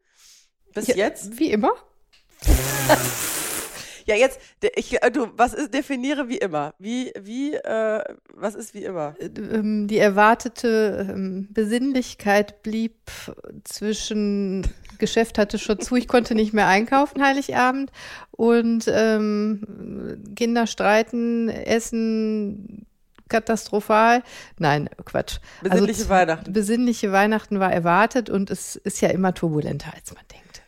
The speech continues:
Speaker 1: Und das
Speaker 2: Also
Speaker 1: finde ich auch ein ganz schönes Thema und passend zum zweiten Weihnachtsfeiertag. Und wahrscheinlich enttäuschten Erwartungen, können wir es so sagen?
Speaker 2: Ja.
Speaker 1: Ähm, und auch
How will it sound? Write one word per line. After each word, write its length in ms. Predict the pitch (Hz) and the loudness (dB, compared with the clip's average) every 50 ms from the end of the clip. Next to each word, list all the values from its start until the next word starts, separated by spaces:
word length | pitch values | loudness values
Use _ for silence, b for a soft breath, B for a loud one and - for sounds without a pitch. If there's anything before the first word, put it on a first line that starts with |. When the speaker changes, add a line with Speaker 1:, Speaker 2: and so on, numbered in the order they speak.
| _ - | _ 2
Speaker 1:
Und 80 | 170 | 4
das 20 | 170 | 4
Speaker 2:
Also 120 | 160 165 | 4 4
Speaker 1:
finde 160 | - 269 277 | 4 4 2
ich 80 | 269 - | 4 4
auch 100 | 240 226 | 4 2
ein 80 | 233 226 | 4 4
ganz 220 | 208 214 - - | 2 2 2 2
schönes 260 | - 240 214 214 - - | -2 -2 -2 -2 -4 -2
Thema 280 | - 214 214 220 202 | -2 0 2 4 4
und 180 | - 127 175 - | 2 2 0 -2
passend 320 | - 208 208 - - 214 - | 0 0 0 0 -2 -8 -12
zum 140 | - 185 | -12 -12
zweiten 360 | 170 - - 175 180 180 185 156 | -12 -2 0 0 0 0 0 -2
Weihnachtsfeiertag. 960 | 160 165 185 190 185 - - 180 170 165 165 - - 165 151 151 156 - B B B B B B B B B B B | 0 0 0 -2 -6 -6 -4 -2 -2 -2 -2 -4 -4 -4 -4 -4 -4 -6 B B B B B B B B B B B
Und 360 | _ 247 285 302 320 - - - | _ 0 0 0 -2 -4 -6 -2
wahrscheinlich 720 | 220 220 220 - 247 226 226 220 220 226 - - - - _ _ | -2 -2 0 4 4 4 4 4 2 -4 -6 -10 -14 -16 _ _
enttäuschten 720 | - 202 202 - - 214 226 247 320 - - - 330 302 | -4 -2 -2 -4 -2 2 2 2 2 0 -2 -6 -6 -4
Erwartungen, 600 | - - 220 185 185 190 226 - - 311 339 359 - | -2 -2 2 4 4 4 4 2 -2 -6 -8 -8 -8
können 180 | - 240 226 | -8 -6 -4
wir 60 | 226 | -4
es 80 | 226 - | -4 -4
so 140 | - 220 254 | -4 -4 -4
sagen? 320 | 277 302 294 311 330 359 415 - b b b b b b b b | -2 -2 -2 -2 -2 -4 -8 -12 b b b b b b b b
Speaker 2:
Ja. 220 | b 180 170 208 208 | b 0 2 2 2
Speaker 1:
Ähm, 120 | 208 - | 0 0
und 300 | - 269 302 453 - - | 0 0 0 0 -2 0
auch 380 | - 240 247 262 277 - - - | 2 4 4 4 4 2 -4 -12